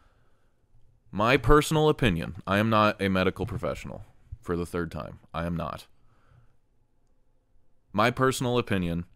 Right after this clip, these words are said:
is that these things are fucking horrible for you. My personal opinion is that these things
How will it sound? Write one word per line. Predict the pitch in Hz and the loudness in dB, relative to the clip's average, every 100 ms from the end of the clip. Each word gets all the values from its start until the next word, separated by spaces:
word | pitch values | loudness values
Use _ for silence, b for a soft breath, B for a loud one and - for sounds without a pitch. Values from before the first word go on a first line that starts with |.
| _ | _
is | 95 90 | -6 -2
that | 92 - | -2 0
these | 107 107 - | -2 -2 -2
things | 98 92 92 90 - _ _ _ _ _ - | 0 0 -2 -4 -12 _ _ _ _ _ -4
are | 98 | -2
fucking | - 101 - 98 87 | 0 -2 -2 -4 -2
horrible | 101 92 82 85 | 2 2 0 -4
for | - 76 | -6 -6
you. | 57 50 - - - _ _ _ _ _ - | -6 -10 -14 -20 -20 _ _ _ _ _ -6
My | 95 | -4
personal | 98 113 113 123 | 0 0 0 0
opinion | 123 127 104 85 87 - _ b b b b b b - | 0 0 0 0 -4 -8 _ b b b b b b -6
is | 98 92 | -4 0
that | 98 95 101 | 0 0 0
these | 104 101 - | 0 0 -4
things | 101 95 90 90 87 - | -2 0 0 -2 -6 -10